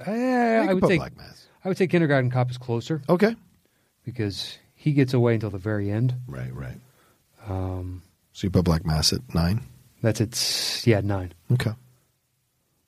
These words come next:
Speaker 2: All right, what do you got left?
Speaker 1: Twenty-one Jump Street at seven.
Speaker 2: And we don't have anything else? American Made or The Firm, you didn't have either of those?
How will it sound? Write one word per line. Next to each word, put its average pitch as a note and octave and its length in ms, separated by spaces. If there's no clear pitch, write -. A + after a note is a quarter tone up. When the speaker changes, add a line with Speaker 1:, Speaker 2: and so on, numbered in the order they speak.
Speaker 2:
All B2 80
right, G#2 140
what G2+ 160
do G#2+ 40
you G#2+ 60
got G#2 120
left? G2 280
Speaker 1:
Twenty-one A#2+ 400
Jump G2 200
Street F2 220
at D2+ 120
seven. C#2 420
Speaker 2:
And A2 100
we A2+ 60
don't A2+ 100
have A2 140
anything A2+ 240
else? A2+ 240
American A2+ 360
Made A2 200
or G#2+ 80
The G2+ 80
Firm, A2 280
you G#2+ 80
didn't A2 140
have G#2 100
either A2+ 160
of A2+ 60
those? B2 220